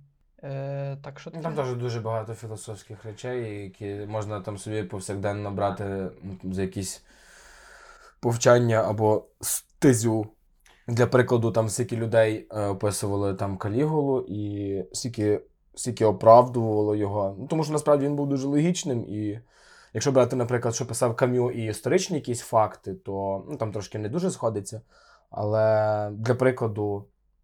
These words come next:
Speaker 2: м, його тези, які він висував на Сенаті, там виговорював, що там його звинувачували, що він в Сенат увів навіть свого коня.
Speaker 1: Мгм.
Speaker 2: І всі якби почали, е, патриції, почали якби,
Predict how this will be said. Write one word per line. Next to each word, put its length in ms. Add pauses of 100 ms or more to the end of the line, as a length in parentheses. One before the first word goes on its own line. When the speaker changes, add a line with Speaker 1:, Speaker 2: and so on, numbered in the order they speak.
Speaker 2:
м, 540
його 180
тези, 400
які 280
він 200
висував 420
на 100
Сенаті, 500
там 200
виговорював, 680
що 120
там 160
його 140
звинувачували, 680
що 140
він 300
в 160
Сенат 480
увів 440
навіть 280
свого 260
коня. 320 (720)
Speaker 1:
Мгм. 340 (140)
Speaker 2:
І 100
всі 280
якби 280
почали, 640
е, 680
патриції, 580
почали 440
якби, 560